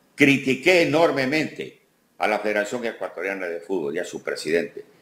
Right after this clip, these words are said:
Pero luego, cuando lo, no, no lo echaron, se fue él, acertaron. Alfaro es, sin duda alguna, uno de los mejores técnicos que existen en América Latina y no decirlo por qué,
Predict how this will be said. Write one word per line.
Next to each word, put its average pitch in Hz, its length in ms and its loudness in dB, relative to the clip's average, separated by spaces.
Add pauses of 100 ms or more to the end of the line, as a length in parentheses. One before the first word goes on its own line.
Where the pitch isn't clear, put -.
(260)
Pero 127 220 12
luego, 196 480 8
cuando 127 240 0
lo, 127 320 -4
no, 165 380 -4
no 160 160 -2
lo 147 80 -2
echaron, 131 400 -6
se 92 160 -8
fue 117 340 0
él, 135 200 -10 (800)
acertaron. 101 760 -2 (160)
Alfaro 123 800 2 (160)
es, - 420 0
sin 117 240 -8
duda 147 220 -2
alguna, 123 500 -4 (360)
uno 143 340 4
de 113 140 2
los 117 180 0
mejores 117 640 0
técnicos 131 540 0
que 95 80 -8
existen 113 420 -6
en 104 120 -8
América 117 480 0
Latina 131 460 2
y 101 120 0
no 151 320 -2 (100)
decirlo 120 600 0
por 104 240 2
qué, - 360 0